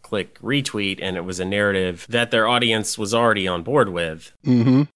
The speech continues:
Speaker 1: And when the backlash came, she just kinda repeated the same things these people did. It's, it's constant projection of, "No, these people I'm, I'm posting videos about that are getting harassed, they're not the victim.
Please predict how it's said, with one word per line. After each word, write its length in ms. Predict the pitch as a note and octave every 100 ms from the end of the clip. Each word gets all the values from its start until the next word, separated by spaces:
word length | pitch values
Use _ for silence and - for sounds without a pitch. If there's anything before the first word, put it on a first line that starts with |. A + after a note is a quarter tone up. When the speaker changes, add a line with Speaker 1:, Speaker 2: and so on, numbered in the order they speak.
| -
Speaker 1:
And 340 | C#3+ C#3+ C#3+
when 140 | C#3+ C3+
the 80 |
backlash 560 | A#2 A2 A2+ A#2+ G#2+ -
came, 560 | D3+ D#3+ B2+ A2+ C#3 C#3
she 320 | - - A2 G#2+
just 380 | A2+ A2+ -
kinda 720 | - G2 G2+ G2+ G2+ G2 F#2+ F2+ -
repeated 440 | A2 G2+ A#2+ A2 G2+
the 80 | G2
same 280 | G#2+ G2
things 320 | F2+ F#2+ F#2 F2+
these 220 | F#2+ F#2
people 280 | F#2+ F2+ F2+
did. 300 | B2 A#2 F2
It's, 220 | E2 -
it's 220 | E2+ -
constant 520 | - G2 G2 - F#2
projection 720 | - E2+ A2 A#2 - B2 G#2+ F#2
of, 220 | F2+ - - - -
"No, 500 | A2+ C3 B2 A#2+ A#2
these 240 | A2+ A#2
people 480 | - A#2 A#2 G#2+ G#2
I'm, 400 | G2+ G2+ G2+ G2
I'm 160 | G2+ F#2+
posting 340 | G#2+ G2+ -
videos 380 | F#2+ F#2+ F#2+ F#2
about 540 | F2+ F#2+ F#2+ F#2 F#2
that 100 | G2
are 60 | F#2+
getting 240 | F#2+ F#2
harassed, 480 | F2+ G2 F#2 F2+ F2
they're 140 | C3 B2+
not 200 | A2 G#2+
the 80 |
victim. 540 | G2 G2 F#2 F#2+ F#2